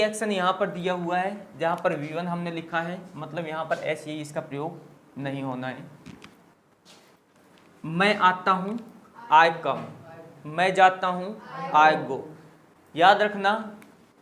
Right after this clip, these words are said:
आई लिखा है, आई को हमें आई नहीं बोलना है, ठीक है ना, प्रोनाउंसिएशन सही करना। आई को हमें बोलना है आय, क्या बोलना है, आय,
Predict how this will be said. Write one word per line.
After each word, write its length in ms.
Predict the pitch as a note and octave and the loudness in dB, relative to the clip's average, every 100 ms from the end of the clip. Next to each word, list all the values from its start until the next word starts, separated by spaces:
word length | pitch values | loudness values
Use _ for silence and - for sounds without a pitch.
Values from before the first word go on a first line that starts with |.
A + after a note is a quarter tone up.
| _ _ _ _ - - | _ _ _ _ -20 2
आई 260 | C#3+ D3+ F#3+ | 6 6 6
लिखा 380 | G3 F#3+ F3+ F3+ | 0 -2 4 4
है, 360 | F3+ G3 - - | 2 -4 -8 2
आई 200 | D3 E3 | 2 2
को 140 | E3+ | -2
हमें 220 | E3+ F3 - - | -8 -8 -10 0
आई 200 | C#3+ D3 | 0 0
नहीं 180 | D#3+ D3 | -4 -8
बोलना 260 | B2+ B2 | -8 -8
है, 120 | A#2+ A2+ | -10 -10
ठीक 180 | C3+ | -10
है 60 | E3 | -10
ना, 60 | F3+ | -10
प्रोनाउंसिएशन 800 | - C#3+ C#3+ D#3 - D3 D3 | -8 -6 -4 -6 -10 -12 -12
सही 240 | D3+ C#3+ C#3 | -10 -6 -6
करना। 360 | C#3 D3 E3 E3+ | -6 -6 -8 -4
आई 200 | C#3+ C#3+ | 2 2
को 140 | D#3+ E3 | 0 -6
हमें 180 | D#3+ D3 | -6 -6
बोलना 180 | D3 | -6
है 140 | D#3+ D3+ | -6 -6
आय, 260 | - B2 A#2 A#2 - - - - | -2 -2 -2 -10 -20 -20 -20 -8
क्या 100 | C#3+ | -4
बोलना 220 | C#3 D3+ | -2 -2
है, 140 | D#3 - - - - - | -4 -8 -18 -20 -6 2
आय, 180 | B2+ | 2